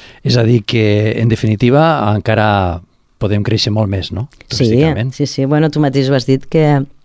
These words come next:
Speaker 2: el pàrquing de, l'àrea d'autocaravanes se mos ha quedat menuda. Eh, la gent ve, no pot aparcar i estaciona momentàniament en algun dels nostres, <laughs> si vas a,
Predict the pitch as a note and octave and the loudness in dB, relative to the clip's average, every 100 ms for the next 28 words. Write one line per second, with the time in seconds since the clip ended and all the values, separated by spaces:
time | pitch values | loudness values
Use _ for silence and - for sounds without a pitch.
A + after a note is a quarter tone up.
0 | _ _ - - - C#3+ - C3+ - C3 | _ _ -16 -8 0 0 2 -2 0 2
1 | B2 B2 - - B2 A#2+ A#2+ B2+ C3 B2+ | 2 2 -2 -6 -2 0 0 2 2 2
2 | B2 C3 B2 A2+ A#2 B2+ C3+ D3 C3+ D3 | 2 0 0 2 2 2 2 0 0 0
3 | E3+ D#3+ A#2 A2 B2 D3 B2+ - - - | 0 0 2 0 2 2 0 -6 -20 -20
4 | _ - A2+ A2+ A2+ A2 A2 A2 G#2+ - | _ -6 -2 0 0 -2 -2 -4 -8 -20
5 | - A#2+ B2+ B2+ B2 A#2+ C3 D3 C#3+ C3+ | -6 -2 0 2 2 2 2 4 2 0
6 | B2 A#2+ B2+ A#2+ C3 C3 C#3+ D3 C#3+ C#3+ | -4 -2 0 -2 -2 0 2 2 2 0
7 | C#3+ C#3 C3 C#3+ C3+ C#3 C3+ C3+ C3+ B2+ | 0 -2 0 0 2 2 2 2 2 2
8 | C3 C3+ C3+ C#3 D3 E3+ G3+ A3+ _ - | 2 2 4 2 4 4 2 -2 _ -20
9 | - - E3+ D#3+ C#3+ C#3+ C#3+ D3 C#3 D3 | -20 -4 2 4 4 4 4 4 4 2
10 | C3+ D3 C#3 - C#3+ C#3 C#3 C#3 C#3 - | 2 2 0 0 2 2 4 2 0 -4
11 | - A3+ - - - - - - E3+ D3 | -2 0 0 -4 -18 -18 -10 -2 0 2
12 | C#3 C#3+ | 2 2